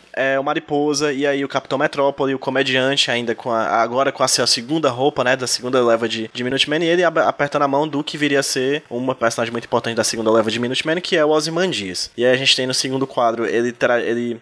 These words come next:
lutando contra gangsters, né, de, de Manhattan. É, aqui a gente, no primeiro quadro, a gente tem o jovem Moloch, que é um personagem que já apareceu anteriormente na, nas edições anteriores, sendo torturado psicologicamente pelo nosso querido Rorschach. E no final, na último quadro, a gente tem ele apertando a mão do John Kennedy,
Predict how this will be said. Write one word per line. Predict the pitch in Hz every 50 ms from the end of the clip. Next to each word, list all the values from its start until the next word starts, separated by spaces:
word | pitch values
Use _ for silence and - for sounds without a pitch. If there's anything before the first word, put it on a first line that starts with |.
| _ _ - - - -
lutando | 120 135 135 - 135 123 120 120
contra | - - 120 - 123 127
gangsters, | 110 120 135 160 160 - - 117 113
né, | 113 120 135 151 165 165 135 127
de, | - 110 107 107 107
de | 104 120 123
Manhattan. | 123 120 107 104 107 123 151 - 165 160 165 - - - - - - - - -
É, | - 98 107 110 107
aqui | 104 - -
a | 113
gente, | 117 - -
no | 117
primeiro | - - 120 113 113
quadro, | 110 - - 113 110 110 104
a | 107
gente | 110 107 - -
tem | 127
o | 117 113 113 113 110 113 - - -
jovem | - 117 113 143 147 156 151 151
Moloch, | 135 120 117 120 139 151 147 - - - - - _ _
que | - -
é | 123
um | 113
personagem | - 143 120 - 113 110 -
que | - 117
já | 110 131
apareceu | 135 - 147 131 123 - -
anteriormente | 170 - 127 123 117 117 117 117 - -
na, | 120 113 110 110 110 -
nas | 123
edições | 123 117 - - 123 120
anteriores, | 117 - 120 120 117 110
sendo | - 127 120 113
torturado | - - 175 196 - - 151 143 156 156
psicologicamente | - 151 - - - 135 131 131 - - 135 123 120 - -
pelo | - 123
nosso | 120 117 117 -
querido | - 220 185 147 123 120
Rorschach. | 135 151 - - 143 160 - - - - - - - -
E | - 156
no | 185 196
final, | 196 - 214 170 139 135 151 170 190
na | 185 151 131
último | 131 139 - - - 147
quadro, | - - 127 120 127 127
a |
gente | 139 139 - -
tem | - 139 139
ele | 123 123 131 139
apertando | 139 135 - 131 127 - 135 131
a | 123
mão | 117 117 117 127
do | 131 131
John | 123 135 135 147
Kennedy, | - - 139 120 123 123 139 143